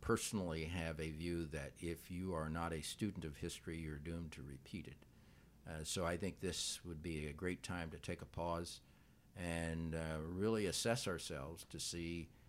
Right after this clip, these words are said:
uh, have we made, uh, success, or has this been a success? And if so, uh, how do we continue to reinforce that so that we don't have to think about it in,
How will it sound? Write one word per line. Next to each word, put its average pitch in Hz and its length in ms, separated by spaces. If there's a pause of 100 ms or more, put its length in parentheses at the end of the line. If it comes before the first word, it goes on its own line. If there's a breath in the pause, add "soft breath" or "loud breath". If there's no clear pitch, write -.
(200 soft breath)
uh, 78 300 (180)
have 127 240
we 107 160
made, 82 340 (480)
uh, 80 220
success, - 800 (680)
or 73 280 (120)
has 95 260
this 78 200
been 76 240
a - 20
success? - 720
And 90 340
if 82 180
so, 87 360 (480 soft breath)
uh, 76 200
how 85 180
do 85 80
we 82 200
continue 80 840 (260)
to - 80
reinforce 85 640
that 80 340
so 85 280
that 76 200 (840 loud breath)
we 107 100
don't 110 160
have 117 180
to 90 80
think 127 300
about 78 300
it 73 160
in, 76 260